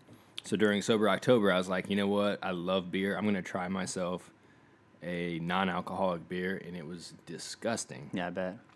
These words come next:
Speaker 1: I can't even say the name 'cause they'll probably sue me for defamation. It was terrible.
Speaker 2: <laughs>
Speaker 1: And I never got around to trying the Heineken Zero Zero,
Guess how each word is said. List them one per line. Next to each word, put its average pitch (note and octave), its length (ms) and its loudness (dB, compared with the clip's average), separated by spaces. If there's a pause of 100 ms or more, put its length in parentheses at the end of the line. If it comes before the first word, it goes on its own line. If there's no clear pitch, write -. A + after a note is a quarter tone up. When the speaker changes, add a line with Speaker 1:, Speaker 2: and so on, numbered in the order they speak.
(160)
Speaker 1:
I - 60 -16
can't - 100 -2
even A2+ 160 4
say G#2 160 2
the F2 80 0
name F2 340 0
'cause F2+ 120 -10
they'll E2 100 -8
probably F2+ 220 -4
sue - 160 -6
me F2 120 -6
for - 120 -16
defamation. D#2+ 540 -10
It C2 60 -8
was D#2+ 140 -8
terrible. - 520 -6
Speaker 2:
<laughs> B2 60 2 (1300)
Speaker 1:
And G#2 540 2 (420)
I A2+ 60 -6
never A2 220 4
got A#2+ 160 4
around A2 180 6
to G#2 80 0
trying G#2 400 0
the F2+ 420 -2
Heineken G#2 380 -2
Zero G2 280 2
Zero, F#2 380 -2